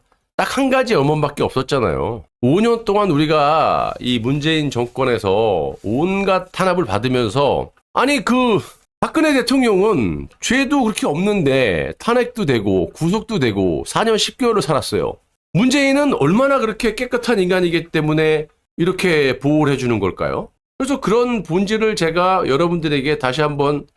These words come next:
상기를 시켜드리기 위해서 녹취록이라든지 팩트를 전달해드리는 거예요. 근데 그걸 뭐 제가 상상의 나래를 펼쳐서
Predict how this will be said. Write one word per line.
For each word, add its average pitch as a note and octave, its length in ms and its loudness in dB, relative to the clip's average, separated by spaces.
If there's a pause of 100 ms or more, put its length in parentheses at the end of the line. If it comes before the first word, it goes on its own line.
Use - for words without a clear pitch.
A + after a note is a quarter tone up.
상기를 A#3 420 0
시켜드리기 G3 600 0
위해서 C#3 480 0 (180)
녹취록이라든지 C#3+ 1080 2 (340)
팩트를 A#3+ 380 0
전달해드리는 E3 760 0
거예요. G2+ 440 0
근데 G3 160 -2
그걸 F3+ 260 2
뭐 D#3 300 2
제가 C#3 520 0 (200)
상상의 C#4 480 0
나래를 A3+ 400 2
펼쳐서 F3 920 0